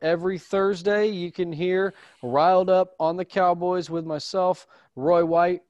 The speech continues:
and my buddy Tom Ryle, having a great time with you, bringing you all the fantastic content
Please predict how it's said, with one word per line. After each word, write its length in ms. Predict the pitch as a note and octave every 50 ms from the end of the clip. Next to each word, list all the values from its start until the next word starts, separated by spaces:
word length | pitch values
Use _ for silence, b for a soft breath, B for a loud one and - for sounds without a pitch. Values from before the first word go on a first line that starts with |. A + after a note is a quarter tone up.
| _ -
and 200 | - D3+ D3+ D3+
my 160 | D3+ D3 D3 C#3
buddy 420 | C#3 D#3 D#3+ E3 D#3+ D#3+ C#3 - _ _
Tom 320 | - - E3 D#3+ E3 E3+ E3+
Ryle, 480 | E3 D#3+ D3+ D3 D3 D3 D3 D3 - b b b b
having 280 | b - D3 D3 D3+ D3+
a 60 | D3+
great 280 | D3 D3+ D3+ D#3 D#3 D3
time 300 | - E3 D#3 D#3 D#3 D3+
with 220 | D3 D3 C#3+ -
you, 80 | D3+ C#3
bringing 320 | C3+ D3 D3+ D3+ D3 C#3+
you 100 | C#3 C#3 -
all 340 | - C#3+ D3+ D#3 D#3+ D#3+ D#3+
the 80 | D#3 C#3
fantastic 800 | - E3 D#3 D3+ D3 - - D3+ D3 C#3 - - D3 C#3+ -
content 580 | - D3+ D3 D3 C#3+ C#3+ - D#3+ D3 C#3+ C#3+